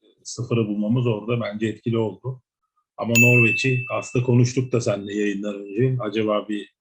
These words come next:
sıfırla sürpriz arasak mı? Ama bu kadar ihtiyacı varken, e, Sørloth gibi de sonuçta, e, Haaland yoktu ama Sørloth da etkili bir hücumcu. Oyuncuları da kadrodayken, e,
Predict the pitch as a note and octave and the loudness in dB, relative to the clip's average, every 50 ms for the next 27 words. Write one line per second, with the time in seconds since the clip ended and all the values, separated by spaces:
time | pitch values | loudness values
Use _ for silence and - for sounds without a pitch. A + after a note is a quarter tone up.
0 | _ _ _ _ _ _ - - B2 A#2+ A2+ A2+ G2+ G#2+ G#2 - - - - A2 | _ _ _ _ _ _ -12 -8 -8 -4 -2 -2 0 0 -2 -4 -6 -8 -8 -6
1 | G#2 G#2+ G#2+ G#2 G#2 - - A#2 A2+ - - B2 C3+ D#3 C3+ G#2+ G#2 A#2 B2+ C#3+ | -2 -2 0 -2 -2 -2 -2 -4 -4 -2 -4 -4 -2 0 -2 -2 -4 -2 0 2
2 | C#3 B2+ C3 B2 A#2 - - C3+ B2 A#2+ A#2 B2 B2 B2+ B2+ B2 A#2+ B2 - A2+ | 2 4 4 4 2 2 2 2 4 4 4 4 4 4 4 2 2 -2 -4 -6
3 | A#2+ B2 B2 _ _ _ _ _ _ _ _ _ _ _ _ - - F2 F2 - | -6 -8 -10 _ _ _ _ _ _ _ _ _ _ _ _ -14 -12 -12 -12 -12
4 | - - - A#2+ A2+ A2 A#2 A#2+ B2 B2 - - A#2 A2 A#2 A2 A#2+ A#2+ A#2 A2 | -12 -6 -2 0 2 4 4 4 2 2 -2 -4 -2 0 0 2 2 0 0 -2
5 | A2 - - A2+ G#2+ G#2+ G#2 - - - A#2 A2 G#2+ G#2 - - - - - _ | -4 -6 -8 -6 -6 -6 -6 -8 -4 -2 -2 -2 -2 -6 -12 -18 -20 -20 -20 _
6 | _ - - A2 A2 A2 G#2 F#2+ - - G#2 - - B2 B2+ C#3 C3 A2 A2 - | _ -8 -4 -2 -2 -2 -2 -4 -4 -6 -6 -4 -2 -2 -2 0 -2 -2 -2 -2
7 | A2+ G#2+ A2+ A2+ A2 - G#2 G2 F#2 - - A2 A2 G#2+ G#2+ G#2 G2 F2+ - G2 | -2 0 0 -2 -2 -4 -6 -8 -8 -8 -6 -4 -4 -4 -4 -6 -6 -8 -14 -20
8 | F2+ _ - A#2+ C3 B2+ - _ _ _ _ _ _ _ _ _ _ _ _ _ | -20 _ -6 -6 -6 -6 -8 _ _ _ _ _ _ _ _ _ _ _ _ _
9 | - A2+ A2+ A#2 A#2 G#2+ A#2 A#2+ A#2+ A#2+ A#2+ A#2+ A2+ - A#2+ A#2+ B2 B2 B2 A#2 | -2 0 2 2 2 4 4 4 4 4 4 2 0 2 2 2 4 4 4 2
10 | A2 G2+ F#2+ F#2+ - C3 C3 C3+ C3 B2+ - _ _ - | 2 -2 -4 -4 -4 -4 -4 -4 -6 -10 -14 _ _ -20